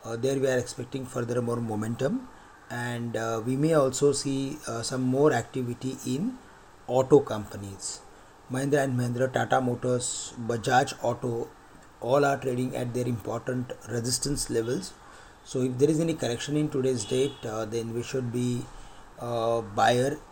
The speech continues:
uh, in select stocks like Mahindra and Mahindra or maybe Maruti and Tata Motors. Finally, for the Bank Nifty, it closed, uh, at crucial important resistance, thirty-six thousand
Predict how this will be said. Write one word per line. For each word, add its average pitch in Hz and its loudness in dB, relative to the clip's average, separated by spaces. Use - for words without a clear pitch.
uh, 110 -4
in 127 -2
select 131 -2
stocks 120 0
like 113 -4
Mahindra 120 -2
and 123 0
Mahindra 113 -2
or 120 0
maybe 123 0
Maruti 107 -2
and 127 -2
Tata 104 2
Motors. 98 -6
Finally, 156 6
for 151 2
the 135 2
Bank 120 0
Nifty, 139 -2
it - -10
closed, 143 4
uh, 120 -4
at 135 -8
crucial 151 2
important 127 -6
resistance, 127 -2
thirty-six 123 -4
thousand 123 -2